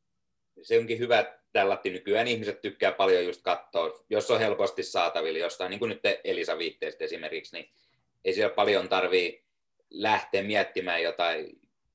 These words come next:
julkaisua tai mistä sen saa. Toki se on hienoa, jos sieltä tulee se D V D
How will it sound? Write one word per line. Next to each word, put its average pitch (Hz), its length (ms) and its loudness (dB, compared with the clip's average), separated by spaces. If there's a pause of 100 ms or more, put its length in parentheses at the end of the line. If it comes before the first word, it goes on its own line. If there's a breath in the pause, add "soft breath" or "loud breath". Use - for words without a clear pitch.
(440)
julkaisua 87 680 -2
tai 80 220 -6
mistä 82 280 -16 (200)
sen 80 260 -10
saa. 87 220 -2
Toki 131 380 0
se 123 120 -2
on 110 80 -2
hienoa, 113 340 2
jos 98 260 2
sieltä 104 240 2
tulee 123 300 6
se 90 300 -2 (500)
D 101 340 2
V 92 220 4
D 87 380 2